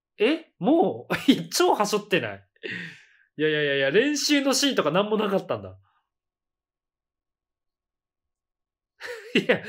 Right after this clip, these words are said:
魔法もあれだけど、剣めっちゃ長えな。<laughs> さあ。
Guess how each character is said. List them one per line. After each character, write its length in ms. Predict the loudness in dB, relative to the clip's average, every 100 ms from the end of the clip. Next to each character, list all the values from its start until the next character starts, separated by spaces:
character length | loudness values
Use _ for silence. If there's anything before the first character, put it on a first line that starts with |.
| -10 -2
魔 160 | 0 2
法 180 | 2
も 140 | 2 2
あ 40 |
れ 80 | 2
だ 80 | -2
け 100 | -2
ど、 60 |
剣 300 | 0 0 2
め 100 | -2
っ 80 | -2
ち 140 | 2 0
ゃ 60 |
長 120 | 0
え 220 | -4 -4 -4
な。 260 | -8 -10 -10
<laughs> 380 | -8 -10 -10 _ _ _ _ -6 -4 -6 -14 -20 _ _ _ _ _ _ _ _ _ _ _ _ _ _ _ _ _
さ 520 | -8 -2 0 -2
あ。 20 | -8